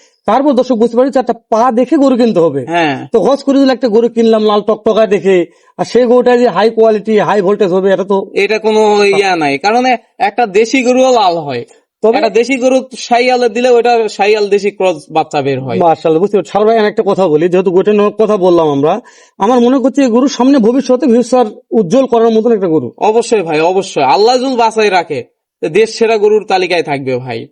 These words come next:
Speaker 1: দশ নম্বরে একটা থাকতে পারে।
Speaker 2: থাকতে পারে
Speaker 1: তো
Speaker 2: ভাই।
Speaker 1: এটা না বেশি কথা বাড়াবো না, এর বয়স, জাত মান সব জানলাম। যে কোনো দেশ ও প্রবাস থেকে আমার কলিজার ভাই নিতে চাইলে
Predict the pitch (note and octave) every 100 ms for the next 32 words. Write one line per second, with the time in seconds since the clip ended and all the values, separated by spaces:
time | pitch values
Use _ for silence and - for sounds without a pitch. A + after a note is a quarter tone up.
0 | D3 D#3+ F3+ F3+ G#3+ G#3 - D3+ - C#3+
1 | C3 C3 E3+ - E3+ C#3+ C3 A#3+ B3+ B3+
2 | A#3+ A3 A3+ G3 G#3 G3+ G3+ G#3 A#3 -
3 | - F#3 E3 F#3+ A3 G3 F3 F3 G3 F#3
4 | G3 E3+ F3+ G#3+ A3+ A3+ D#4+ A3+ A3+ C#3
5 | B2+ D#3 G#3 G3 F3+ F3+ - F3 F3+ E3
6 | E3+ D#3+ E3 D#3 E3 D3 D3+ C#3+ E3+